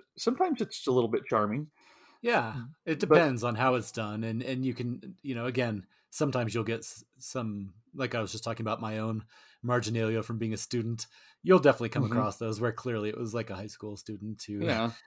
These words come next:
Speaker 2: you know, the first four pages are heavily marked, and then after that it's just blank,
Speaker 1: <laughs> Yeah.
Speaker 2: that kind of thing. But, um, but there are also the other ones where, like you said, there, and, and like they were saying on the Book Cougars, when you get into the mind of somebody who was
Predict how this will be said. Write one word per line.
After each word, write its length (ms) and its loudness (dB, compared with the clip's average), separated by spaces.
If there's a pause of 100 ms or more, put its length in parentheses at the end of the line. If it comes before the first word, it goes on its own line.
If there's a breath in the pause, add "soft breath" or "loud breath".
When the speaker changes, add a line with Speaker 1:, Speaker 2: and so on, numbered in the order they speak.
(180)
Speaker 2:
you 80 2
know, 100 10
the 80 4
first 340 8 (140)
four 320 0
pages 360 2
are 80 0
heavily 300 0
marked, 320 0
and 120 -4
then 100 -4
after 220 -4
that 180 0
it's 160 2
just 260 2
blank, 380 2 (140)
Speaker 1:
<laughs> 140 -16
Yeah. 120 2
Speaker 2:
that 160 4
kind 100 0
of 100 0
thing. 240 -2
But, 320 6
um, 360 10 (120)
but 140 6
there 140 12
are 80 12
also 240 8
the 120 4
other 160 6
ones 280 0
where, 360 0
like 180 -6
you 60 -6
said, 340 -4
there, 200 -4 (960)
and, 220 -6
and 160 -4
like 160 -4
they 100 -2
were 100 -2
saying 180 -6
on 60 -6
the 80 -6
Book 200 -8
Cougars, 320 -10
when 120 -2
you 100 0
get 220 2
into 640 -2 (480)
the 100 -8
mind 380 -4
of 240 -14
somebody 340 -8
who 360 -6 (100)
was 640 -6